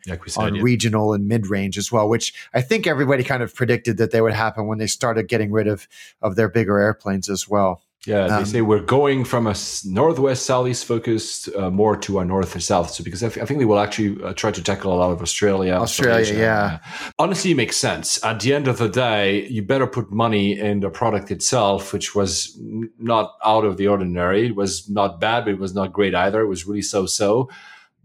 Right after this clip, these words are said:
Speaker 1: But other than actually putting all your money in just repainting the planes and, you know, creating a new logo, which that costs a lot of money.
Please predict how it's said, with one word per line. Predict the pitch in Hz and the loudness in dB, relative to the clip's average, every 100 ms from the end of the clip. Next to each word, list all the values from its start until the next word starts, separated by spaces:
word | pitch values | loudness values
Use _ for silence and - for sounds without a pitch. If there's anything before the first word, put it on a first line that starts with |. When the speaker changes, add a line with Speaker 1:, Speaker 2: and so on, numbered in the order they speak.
| - | -2
Speaker 1:
But | 127 | 2
other | 127 120 | 2 2
than | 117 107 | 2 0
actually | 107 - | -2 -4
putting | 107 107 | 0 2
all | 107 | 4
your | 98 | 4
money | 101 101 92 | 4 4 2
in | |
just | 90 - | -2 -6
repainting | 85 98 90 90 | -6 -4 -4 -4
the | 87 | -8
planes | - 101 82 - | -4 -2 -2 -4
and, | 98 90 87 90 | -6 -6 -8 -10
you | 90 | -14
know, | |
creating | - 101 92 | -6 -4 -2
a | 92 | -2
new | 92 | 2
logo, | 101 92 85 | 2 2 -2
which | 123 - | -2 -2
that | 175 170 | -2 -2
costs | 165 - | -4 0
a | |
lot | 107 87 | 0 0
of | |
money. | 90 90 76 | -2 -4 -6